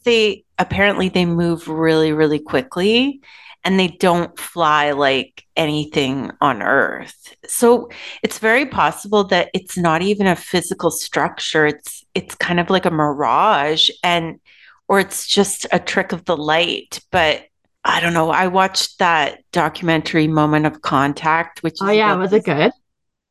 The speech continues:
Speaker 1: Yeah, it's, you have to watch that. I really, after I saw that,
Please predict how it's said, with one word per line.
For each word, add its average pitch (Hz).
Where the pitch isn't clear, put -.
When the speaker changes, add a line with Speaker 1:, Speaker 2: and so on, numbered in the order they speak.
Speaker 1:
Yeah, 170
it's, -
you 185
have 175
to 196
watch 160
that. 135
I 147
really, 160
after 190
I 220
saw 165
that, 170